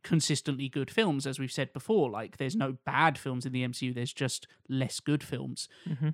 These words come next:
Speaker 1: But it also means that maybe you don't hit the highest heights in certain ways in terms of, like, pushing fo-, things forward artistically and emotionally and stuff like that.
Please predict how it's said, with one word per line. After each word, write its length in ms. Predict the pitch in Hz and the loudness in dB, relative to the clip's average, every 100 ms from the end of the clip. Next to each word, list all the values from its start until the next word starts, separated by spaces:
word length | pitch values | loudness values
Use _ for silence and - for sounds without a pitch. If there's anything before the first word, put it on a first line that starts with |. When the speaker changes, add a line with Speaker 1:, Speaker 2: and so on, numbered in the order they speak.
| - | 6
Speaker 1:
But 100 | 156 | 8
it 80 | 143 | 8
also 320 | 147 131 151 131 | 6 4 4 4
means 320 | 127 127 - | 4 2 0
that 140 | 117 | -4
maybe 380 | 131 131 127 123 | 0 2 2 0
you 200 | 120 123 | 0 0
don't 240 | 123 120 - | 0 0 -2
hit 320 | 135 - - | -6 -6 -6
the 80 | 135 | -4
highest 400 | 123 120 - - | -2 -2 -6 -2
heights 520 | 131 117 - - - _ _ _ | -2 -2 -6 -8 -8 _ _ _
in 120 | 135 123 | -4 -2
certain 500 | - 131 123 127 131 | 0 0 0 -4 -2
ways 420 | 135 113 - - | 0 0 -4 -8
in 100 | 117 | -6
terms 260 | 127 117 117 | -4 -4 -6
of, 100 | 113 | -6
like, 360 | 107 - - _ _ | -8 -8 -16 _ _
pushing 280 | - 143 156 | 2 6 6
fo-, 180 | 131 151 | 4 2
things 260 | - 147 139 | 2 2 2
forward 320 | 147 139 131 | 2 4 4
artistically 760 | 123 135 147 - 117 - 117 - | 2 0 -2 -4 -6 -8 -10 -6
and 340 | 123 120 117 - - - _ - | -6 -6 -8 -14 -20 -20 _ -2
emotionally 640 | 143 139 131 127 120 101 - | 4 6 4 0 -4 -6 -8
and 160 | 123 | -8
stuff 240 | - 120 123 | -4 -4 -4
like 240 | 120 82 | -6 -4
that. 220 | 127 107 | -6 -6